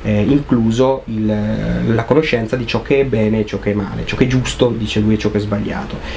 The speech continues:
E questo non è vero. Prima di tutto perché ci sono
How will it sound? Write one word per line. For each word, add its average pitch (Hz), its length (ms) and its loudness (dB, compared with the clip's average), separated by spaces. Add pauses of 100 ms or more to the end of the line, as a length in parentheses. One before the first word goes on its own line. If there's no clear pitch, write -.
(100)
E - 40 4
questo 262 240 2
non 107 140 2
è 123 140 0
vero. 101 260 -8 (560)
Prima 151 200 4
di 151 40 2
tutto 302 160 2
perché 123 180 0
ci 120 120 -6
sono 135 460 0